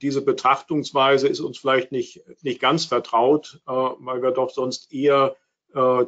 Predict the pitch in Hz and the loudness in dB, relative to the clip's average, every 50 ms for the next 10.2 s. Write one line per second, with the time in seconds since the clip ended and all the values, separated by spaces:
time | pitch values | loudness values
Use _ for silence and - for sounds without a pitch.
0 | - - 131 143 147 143 135 127 - - 143 131 147 135 127 - 147 139 - - | -2 -4 -8 -6 -2 0 0 0 0 -2 -4 0 0 0 0 -2 -6 -10 -8 -6
1 | 139 120 - 135 131 127 123 - _ _ _ - 123 123 127 139 135 131 131 127 | -8 -6 -6 -6 -6 -6 -6 -8 _ _ _ -4 -2 0 2 2 2 0 0 -2
2 | 123 - 135 127 117 - - 139 135 131 127 127 127 127 - _ _ _ _ _ | -4 -2 -2 -2 -2 -2 -4 -2 -2 0 2 2 2 0 0 _ _ _ _ _
3 | - 120 120 131 143 170 175 160 151 - 147 147 143 147 143 151 151 151 147 147 | -10 -4 2 4 4 4 4 4 0 -2 -2 0 2 2 2 4 4 4 2 2
4 | 147 147 131 131 143 143 151 151 143 135 135 139 139 139 143 147 147 139 - _ | 2 0 0 2 2 2 2 2 2 0 2 2 2 2 2 0 -2 -6 -10 _
5 | _ _ _ _ - 123 131 143 147 143 - - 135 135 135 131 131 139 135 135 | _ _ _ _ -8 -4 -2 0 0 -2 -2 -4 -2 -2 0 0 0 2 2 2
6 | 135 131 135 131 123 - - 139 123 - 139 123 135 131 131 127 127 143 135 123 | 2 2 2 0 -2 -4 -6 -6 -6 -6 -4 0 2 2 2 2 0 0 -2 -2
7 | 127 123 123 - 139 123 120 117 123 123 123 - - - 120 117 123 120 - - | -2 -4 -6 -6 -6 -6 -2 0 0 0 0 -2 -6 -10 -8 -6 -6 -6 -4 -2
8 | 123 123 123 - - 120 - - 123 120 123 117 - - 120 123 123 117 139 170 | -2 -2 -2 -6 -12 -14 -8 -4 -2 -2 -2 -2 -4 -6 -4 -2 0 2 4 4
9 | 170 170 - 135 123 123 123 123 120 120 123 135 135 139 - - - 120 120 123 | 4 2 0 -2 0 0 0 0 2 0 0 2 2 2 2 2 0 -4 -6 -6
10 | 120 120 120 | -8 -8 -10